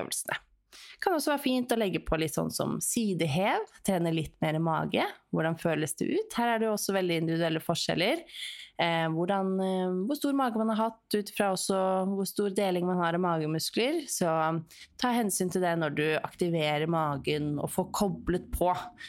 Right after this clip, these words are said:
Ehm, kjenn at liksom, ok, nå kjenn på magen din når du gjør magetreningen.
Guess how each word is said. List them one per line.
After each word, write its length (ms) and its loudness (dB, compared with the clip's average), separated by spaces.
Ehm, 640 0
kjenn 260 0
at 140 0
liksom, 560 0
ok, 240 0
nå 160 0
kjenn 320 0
på 100 2
magen 300 0
din 140 2
når 100 2
du 80 2
gjør 300 2
magetreningen. 720 -2